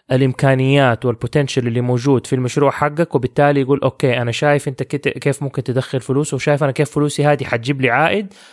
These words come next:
أوكي، خد فلوس، لأن أنا حتمكسب من وراها". بس لما أنا أجي أقول للناس: "يا جماعة، أنا بدي أسوي فيلم كرتون عشان ال-، ال-، الاندستري حق الكرتون والأنيميشن في العالم العربي، ولازم نعلم أولادنا"، يقول لك: "أبوي، أمشي، أسرع بعيد، أنا هذا ما حي-،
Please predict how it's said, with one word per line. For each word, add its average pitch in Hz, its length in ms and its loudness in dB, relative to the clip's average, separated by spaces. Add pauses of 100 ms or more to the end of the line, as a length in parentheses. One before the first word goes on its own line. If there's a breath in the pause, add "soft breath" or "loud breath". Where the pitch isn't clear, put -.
أوكي، 131 220 0
خد 131 220 0
فلوس، 101 420 -6 (360 soft breath)
لأن 120 160 2
أنا 131 120 2
حتمكسب 123 540 -2
من 110 100 -4
وراها". 104 360 -6 (260 loud breath)
بس 120 140 -2
لما 131 120 4
أنا 160 220 4
أجي 160 180 2
أقول 151 180 2
للناس: 156 380 2
"يا 135 80 2
جماعة، 147 500 2
أنا 156 80 4
بدي 143 320 0
أسوي 151 340 2
فيلم 151 240 0
كرتون 160 580 0
عشان 160 580 2 (460 loud breath)
ال-، 143 260 2
ال-، 139 200 2
الاندستري 156 720 0
حق 156 240 -4
الكرتون 165 580 0
والأنيميشن 160 640 2
في 156 120 -2
العالم 160 340 2
العربي، 160 460 2
ولازم 156 380 2
نعلم 160 380 0
أولادنا"، 160 540 2
يقول 147 180 -2
لك: 143 140 -4
"أبوي، 139 240 2
أمشي، 131 260 -2
أسرع 120 200 0
بعيد، 110 300 0
أنا 117 220 0
هذا 127 120 0
ما 127 100 0
حي-، 123 280 0